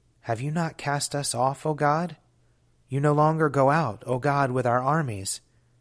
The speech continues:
Grant us your help against the enemy, for vain is the help of man.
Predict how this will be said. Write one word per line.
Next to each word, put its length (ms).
Grant 320
us 180
your 120
help 340
against 340
the 120
enemy, 400
for 200
vain 500
is 160
the 80
help 240
of 140
man. 500